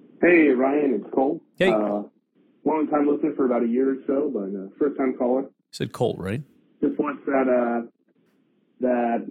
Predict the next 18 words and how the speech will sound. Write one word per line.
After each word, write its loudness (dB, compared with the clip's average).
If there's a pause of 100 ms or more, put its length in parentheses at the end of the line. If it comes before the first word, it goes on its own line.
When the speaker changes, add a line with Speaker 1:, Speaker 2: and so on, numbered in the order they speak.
(120)
Speaker 1:
Commanders -2
Speaker 2:
Cole? 2
Speaker 1:
game, -2
Packers -2
Commanders, -2
and -4 (1500)
oh 2
my -4
God, -4
I -2
just, -2 (100)
I 0 (500)
so 2
badly -2
wanna -6
punch -4 (260)
a -8
hole -2